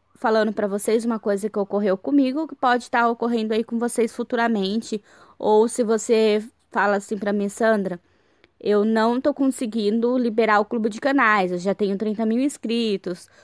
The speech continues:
ou eu já fui ati-, já fui monetizado", enfim. Aí você pode aí tá fazendo essa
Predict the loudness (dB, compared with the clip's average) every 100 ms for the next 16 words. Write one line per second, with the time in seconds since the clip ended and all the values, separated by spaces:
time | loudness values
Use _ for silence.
0 | _ 0 2 4 4 2 2 2 0 0
1 | 2 2 -2 -8 -6 -4 -2 -2 0 -2
2 | -4 -6 -4 2 4 4 4 2 0 0
3 | 0 -4 -6 -10 _ _ -4 0 0 0
4 | -2 0 0 0 0 0 0 -2 -2 -2
5 | -2 -4 -4 -4